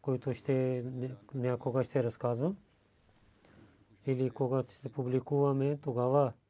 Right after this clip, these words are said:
в, там ще пишат. Някои пишат, че ние много имаме полза от тази история и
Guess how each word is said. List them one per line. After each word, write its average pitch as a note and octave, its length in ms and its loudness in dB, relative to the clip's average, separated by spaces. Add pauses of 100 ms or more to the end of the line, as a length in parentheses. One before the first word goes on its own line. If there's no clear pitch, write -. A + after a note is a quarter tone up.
(120)
в, B2 140 -8 (460)
там B2+ 220 0
ще A#2+ 240 -8
пишат. - 440 -8 (2750)
Някои B2+ 520 0 (220)
пишат, - 440 -4 (480)
че B2+ 360 -2 (260)
ние C3 540 4
много C3 340 2
имаме C3 340 4
полза D3 400 6
от C3 120 0
тази B2 240 0
история B2+ 520 0 (920)
и B2 380 0